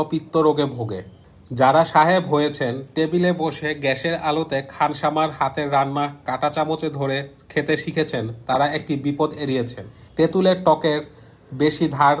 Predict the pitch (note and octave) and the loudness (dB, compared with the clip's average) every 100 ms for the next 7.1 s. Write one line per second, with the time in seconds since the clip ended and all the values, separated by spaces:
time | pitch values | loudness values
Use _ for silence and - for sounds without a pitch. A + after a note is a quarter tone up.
0 | D3+ D3+ D3 C#3 C3 A#2 A#2 A2 F#2+ G2 | -2 0 0 0 -4 -4 -4 -4 -6 -14
1 | - - - _ - D3+ D3+ F3 F3 F3+ | -20 -20 -20 _ -2 2 4 2 2 2
2 | D#3 D3+ D#3 D3 - E3 E3+ E3+ D3 C#3 | 2 4 2 2 2 2 4 2 0 2
3 | D3+ D#3 D#3 D3+ C#3+ C3+ C#3 C#3+ C#3 B2 | 0 2 0 4 4 4 2 -2 0 0
4 | B2+ - C3+ A#2 A2+ G#2+ G2+ - - _ | -2 -2 -6 -4 -4 -8 -12 -14 -20 _
5 | - _ _ D3 E3 E3 D#3+ D3 C#3+ C#3 | -20 _ _ 2 2 4 2 6 6 6
6 | D3 D3 C3 C#3 D3+ D3 D3+ C#3 A#2+ A2+ | 6 4 4 4 2 2 0 0 -2 -2